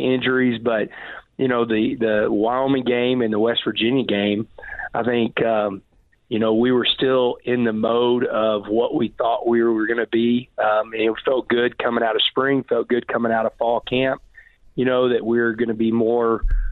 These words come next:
uh, I guess, like last year, we were gonna throw the ball around, run the ball when we needed to. And that's really not what we, we could do. I mean, we didn't play very well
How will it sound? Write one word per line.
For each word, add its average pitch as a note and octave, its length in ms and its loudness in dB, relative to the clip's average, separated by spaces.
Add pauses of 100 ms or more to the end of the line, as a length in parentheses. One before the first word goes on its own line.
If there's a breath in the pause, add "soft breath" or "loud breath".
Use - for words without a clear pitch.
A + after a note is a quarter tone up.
(140 loud breath)
uh, G#2+ 420 0
I A2+ 140 -2
guess, A#2 240 0
like A#2+ 360 0
last A2 360 -2
year, A#2 160 0
we A2+ 80 2
were A#2 100 2
gonna A2 220 -2
throw A#2+ 200 0
the A#2 60 2
ball A2+ 300 0
around, A2+ 480 0
run A#2 160 0
the A2 60 0
ball A2+ 280 0
when A2 140 2
we G#2+ 40 0
needed A#2 300 2
to. A#2+ 300 2
And G2+ 160 -10 (560 loud breath)
that's B2+ 200 -2
really C#3 360 2
not B2+ 180 0
what A#2+ 140 2
we, A#2 340 0
we A#2 640 -2
could A#2 160 -2
do. A#2+ 300 2
I - 20 -2
mean, A2 200 2
we A#2 140 4
didn't A#2 200 -2
play A#2 300 0
very A2+ 220 0
well A2+ 420 2